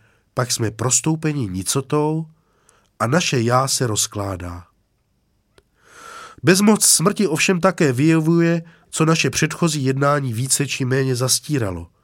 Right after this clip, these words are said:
Totiž to, že celý náš život je nesen mocí Boží. To,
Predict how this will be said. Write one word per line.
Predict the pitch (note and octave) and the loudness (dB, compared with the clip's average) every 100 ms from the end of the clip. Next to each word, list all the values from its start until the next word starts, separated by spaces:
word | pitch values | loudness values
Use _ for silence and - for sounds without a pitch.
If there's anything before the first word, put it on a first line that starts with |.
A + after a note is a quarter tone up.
| - - - - | -20 -20 -12 -2
Totiž | E3 E3+ D#3 | 0 2 2
to, | F3+ | 2
že | E3 D3 | 2 2
celý | - - G#3 G#3 | 2 2 2 2
náš | F3+ D3 | 2 2
život | A2+ A2+ D3+ D#3 D#3 | 0 -2 0 0 0
je | C3 | -2
nesen | B2+ B2+ C#3+ C3 | 0 0 -2 -2
mocí | A#2+ A2+ A2 | -2 -4 -4
Boží. | G2 F#2+ D#2+ E2 F2+ _ _ _ _ _ _ _ _ _ _ - - _ - | -6 -6 -6 -10 -16 _ _ _ _ _ _ _ _ _ _ -20 -20 _ 2
To, | F3+ F#3+ | 4 4